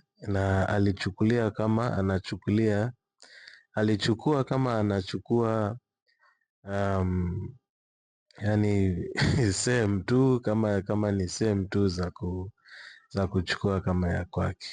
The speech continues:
Na ubaya zaidi, watu walilazimisha kufanya kazi kwa nguvu. Walio-, walio-, walioawa, mikono yao ilikatwa kwa kushinda kufika viwango vya uzalishaji wa mpira na pembe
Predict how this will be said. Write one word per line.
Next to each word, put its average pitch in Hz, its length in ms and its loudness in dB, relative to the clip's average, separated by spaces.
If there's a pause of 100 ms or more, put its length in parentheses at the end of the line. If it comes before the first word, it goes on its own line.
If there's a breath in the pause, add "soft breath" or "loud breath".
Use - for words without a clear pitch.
(840 loud breath)
Na 117 440 0
ubaya 139 360 2
zaidi, 120 400 2
watu 131 300 2
walilazimisha 104 840 2
kufanya 127 440 0
kazi 120 460 0
kwa 92 260 0
nguvu. 98 680 0 (340)
Walio-, 123 880 0 (140)
walio-, 113 540 4 (180)
walioawa, 110 1000 2 (880 soft breath)
mikono 107 800 0
yao 127 340 2
ilikatwa 135 1000 0
kwa 98 180 -2
kushinda 123 580 0
kufika 120 520 -2
viwango 123 680 2
vya 98 440 0
uzalishaji 98 1080 0
wa 104 180 2
mpira 127 480 2
na 95 200 0
pembe 143 600 2